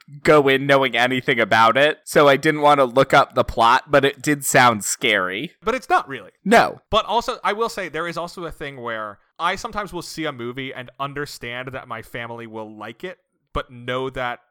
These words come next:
Speaker 2: if I describe it, they won't think they'll like it. So I saw Parasite opening weekend in the U S and then texted my family that they should go see what I thought was one of the funniest movies of the year. An explanation that I stand by,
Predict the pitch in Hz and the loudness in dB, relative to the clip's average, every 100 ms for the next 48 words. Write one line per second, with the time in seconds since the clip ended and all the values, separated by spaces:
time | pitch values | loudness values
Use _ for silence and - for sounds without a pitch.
0 | - 127 123 113 117 - - 113 123 143 | -16 -10 -10 -12 -16 -16 -12 -10 -8 -10
1 | 143 _ _ _ _ _ - 120 117 110 | -12 _ _ _ _ _ -12 -10 -10 -12
2 | 113 117 _ - 127 127 139 160 160 170 | -16 -16 _ -16 -16 -14 -8 -8 -6 -10
3 | 170 220 208 _ _ - 175 196 226 185 | -12 -14 -16 _ _ -6 -4 -4 -6 -8
4 | - 156 165 151 139 120 - - 139 135 | -8 -6 -6 -6 -10 -12 -14 -12 -10 -10
5 | 123 127 123 120 110 127 117 110 147 147 | -10 -12 -10 -12 -12 -18 -16 -8 -6 -6
6 | - - 139 131 131 127 - - - 139 | -8 -16 -16 -14 -14 -12 -10 -10 -12 -12
7 | 123 - 127 123 123 113 113 _ 135 135 | -12 -10 -10 -10 -10 -14 -16 _ -12 -10
8 | 131 139 151 127 127 127 - 127 123 120 | -12 -12 -14 -10 -10 -10 -14 -14 -14 -16
9 | - _ 135 139 135 143 139 135 120 123 | -18 _ -10 -8 -8 -6 -6 -4 -6 -10
10 | 117 127 135 123 - 135 123 120 117 123 | -8 -6 -6 -10 -8 -8 -6 -10 -14 -12
11 | 113 110 107 98 104 151 175 - - _ | -12 -12 -12 -14 -10 -6 -6 -8 -20 _
12 | 156 190 254 - 247 233 226 - 185 160 | -8 -4 -4 -4 -2 -2 -2 -6 -6 -4
13 | 143 - - 269 311 277 135 113 101 107 | -6 -8 -10 -4 -4 -2 -2 -4 -4 -10